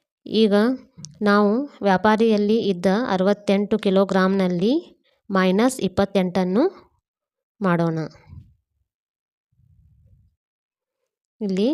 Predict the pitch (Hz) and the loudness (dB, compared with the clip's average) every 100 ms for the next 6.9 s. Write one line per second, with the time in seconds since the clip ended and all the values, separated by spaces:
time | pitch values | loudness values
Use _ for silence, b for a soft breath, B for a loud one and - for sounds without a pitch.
0 | 294 202 180 196 202 208 196 196 254 330 | 0 0 2 2 2 2 0 0 0 -2
1 | 370 196 170 208 254 190 190 180 262 339 | -4 -6 0 0 2 2 0 2 -2 -2
2 | 240 208 208 196 202 247 311 180 190 190 | -2 -2 0 -2 0 0 0 0 0 0
3 | 196 185 262 427 B B 202 180 180 165 | -2 0 0 0 B B 0 2 2 2
4 | 170 160 175 _ _ b b b b b | -2 -4 -8 _ _ b b b b b
5 | - 226 208 220 208 208 202 202 220 202 | -2 0 0 2 0 2 0 2 0 2
6 | 185 180 185 185 180 185 175 175 | 0 2 0 2 0 0 0 0